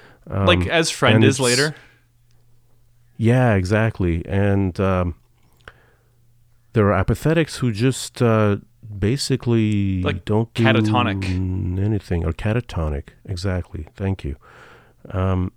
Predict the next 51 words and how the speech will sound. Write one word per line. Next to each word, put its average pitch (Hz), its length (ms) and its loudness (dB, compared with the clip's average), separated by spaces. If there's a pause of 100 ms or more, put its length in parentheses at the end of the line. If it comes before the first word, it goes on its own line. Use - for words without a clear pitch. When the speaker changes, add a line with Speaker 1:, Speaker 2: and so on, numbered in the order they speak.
(640)
Speaker 1:
and, 98 560 -2
uh, 98 200 -2
Speaker 2:
And, 92 140 0 (180)
and 190 240 0
why 170 240 2
are 302 100 0
the 269 100 0
apathetics - 1120 -2
catatonic 208 580 -2
again? 269 300 -2 (420)
Speaker 1:
renegades. 95 720 -2
It's - 200 -6
like 117 160 2
an 107 260 0
illness, 131 480 4
I 82 80 -4
think 82 280 -4
it 90 40 0
was 80 260 -4
Speaker 2:
They 135 120 0
Speaker 1:
said, 73 140 -4
is 80 180 -6
as 85 220 -4
much - 180 -4
as 82 140 -8
we 87 180 -2
learned. 78 200 -2
Speaker 2:
Yeah, 180 500 4
they 165 80 -2
made 208 160 2
it 202 80 2
sound 196 260 -2
like 170 160 0
they 151 100 2
didn't 160 200 -2
really 151 200 0
know 139 160 2
what 123 220 0
to 135 80 -2
do 127 240 0
about 107 280 0
them, 98 120 -4
so 107 140 -6
they 107 60 -2
just - 200 -10
kinda 113 220 -2
kept 120 160 -6
them 113 100 -8
in 104 60 -2
this 95 160 -6
barn. 92 520 -4